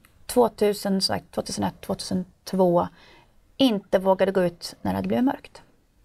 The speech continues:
Jag gick alltså inte och, och handlade efter att det blivit mörkt.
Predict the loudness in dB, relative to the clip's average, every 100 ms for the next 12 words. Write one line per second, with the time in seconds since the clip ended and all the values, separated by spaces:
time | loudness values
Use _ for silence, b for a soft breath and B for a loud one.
0 | _ _ _ _ _ _ _ _ _ B
1 | B B B 4 4 2 0 2 -2 0
2 | 2 2 2 0 0 0 2 2 0 -4
3 | _ _ _ -2 0 -4 -2 -2 0 -2
4 | -4 -16